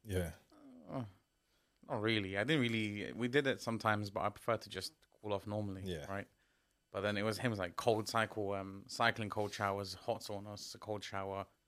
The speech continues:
Speaker 1: Yeah.
Speaker 2: sauna. Um, and then I think in May, April, the doctor's telling me, "Tarek,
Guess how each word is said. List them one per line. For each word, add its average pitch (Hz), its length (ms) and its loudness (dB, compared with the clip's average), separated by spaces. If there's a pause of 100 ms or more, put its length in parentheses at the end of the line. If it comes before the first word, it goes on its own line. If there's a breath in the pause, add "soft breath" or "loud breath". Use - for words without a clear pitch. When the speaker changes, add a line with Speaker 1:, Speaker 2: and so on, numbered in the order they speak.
Speaker 1:
Yeah. 92 200 2
Speaker 2:
sauna. 104 440 0 (680 soft breath)
Um, 107 560 2 (260)
and 117 160 -2
then 143 460 6 (400)
I 131 40 -6
think 143 520 0 (580 loud breath)
in 127 1120 4 (280)
May, 117 560 0
April, 113 580 2 (500)
the - 60 -8
doctor's 107 380 0
telling 104 260 -4
me, 107 120 -4
"Tarek, 120 440 2